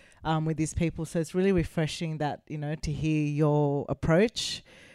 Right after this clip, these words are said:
um, to teaching, and 'cause, you know, we have children that we're raising, that we're, you know, are being put in these, in these systems,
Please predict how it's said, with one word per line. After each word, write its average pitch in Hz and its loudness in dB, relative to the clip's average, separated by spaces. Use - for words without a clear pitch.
um, 147 0
to 175 0
teaching, 208 -2
and 143 -2
'cause, 147 -4
you 147 -4
know, 147 0
we 147 2
have 143 -2
children 147 -4
that 143 -6
we're 139 -2
raising, 147 -2
that 139 -2
we're, 139 0
you - -8
know, 143 -4
are 135 -4
being 143 -2
put - -4
in 151 -2
these, - -6
in 147 -4
these 143 -2
systems, 175 -6